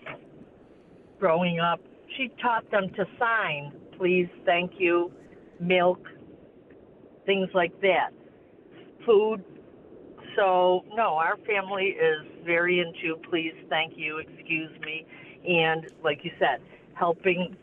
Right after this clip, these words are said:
people, whether it's opening a door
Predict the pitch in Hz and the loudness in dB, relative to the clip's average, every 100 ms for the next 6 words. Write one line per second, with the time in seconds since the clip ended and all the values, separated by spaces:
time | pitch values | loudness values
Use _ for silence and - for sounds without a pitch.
0 | - - - 190 202 185 180 175 - - | -20 -10 -6 -2 2 4 4 2 -6 -4
1 | 156 160 160 - 180 180 175 170 160 - | 0 0 0 0 0 -2 -6 -6 -8 0
2 | 247 254 247 240 247 262 | 2 4 4 4 2 -2